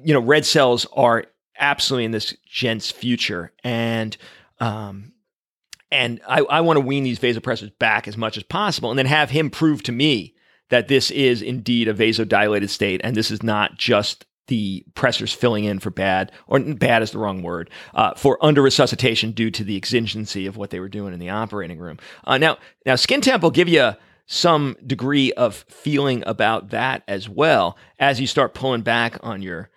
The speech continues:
vasopressors. Um, you know, I wanna get a patient whose extremities are warm,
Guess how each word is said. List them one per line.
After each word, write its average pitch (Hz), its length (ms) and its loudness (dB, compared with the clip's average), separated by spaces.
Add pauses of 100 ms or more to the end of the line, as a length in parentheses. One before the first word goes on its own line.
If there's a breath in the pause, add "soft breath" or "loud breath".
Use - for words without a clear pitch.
(300)
vasopressors. 117 1040 0 (100)
Um, 113 540 -2 (100)
you 127 80 -4
know, 120 180 -2
I 139 180 2
wanna 185 220 2
get 151 380 0 (380)
a 113 60 -20
patient 127 600 -6 (520)
whose 120 460 -4
extremities 127 560 -2
are 87 100 -10
warm, 123 500 -6